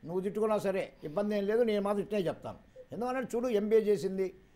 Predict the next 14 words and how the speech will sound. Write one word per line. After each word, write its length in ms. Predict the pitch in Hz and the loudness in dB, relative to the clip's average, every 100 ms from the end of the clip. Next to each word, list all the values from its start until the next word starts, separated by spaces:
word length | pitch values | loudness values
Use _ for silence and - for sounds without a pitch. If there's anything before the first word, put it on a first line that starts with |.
| _ - | _ -8
పిల్లవాడు 340 | 202 254 269 262 | 0 2 4 2
ఎందుకు 200 | 254 247 | 0 -2
ఇంట్లో 180 | 240 247 | 2 2
పెట్టుకోవాలి? 500 | 240 247 247 240 - - - - - - | 4 2 2 0 -4 -18 -20 -20 -14 -4
ఎందుకు 200 | 180 262 | 0 4
చదువుకున్నాడు 440 | 262 262 254 254 | 4 6 2 6
ఎంబీఏ? 420 | 240 233 247 240 233 - - _ _ - | 4 4 2 2 0 -12 -20 _ _ -10
మంచి 180 | 165 226 | -4 0
ఉద్యోగం 280 | 185 247 | 8 8
వస్తుంది, 280 | 254 - 247 | 8 2 0
పది 160 | 226 220 | 2 2
రూపాయలు 220 | 226 247 | 2 2
డబ్బులు 160 | 233 240 | 2 0
సంపాదించుకొని, 640 | 226 240 214 240 247 | 0 -2 0 0 0